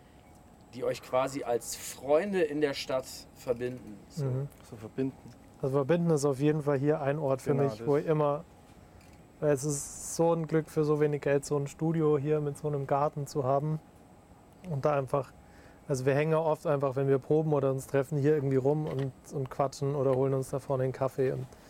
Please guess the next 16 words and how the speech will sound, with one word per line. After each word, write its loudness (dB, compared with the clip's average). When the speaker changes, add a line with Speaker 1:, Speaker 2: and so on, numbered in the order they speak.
Speaker 2:
also 2
das 2
Werksviertel 2
ist 0
wirklich -2
ein 0
super 2
geiler 2
Ort, 2
den 2
es -4
hoffentlich 0
noch -2
irgendwie 2
lang -2
gibt. -2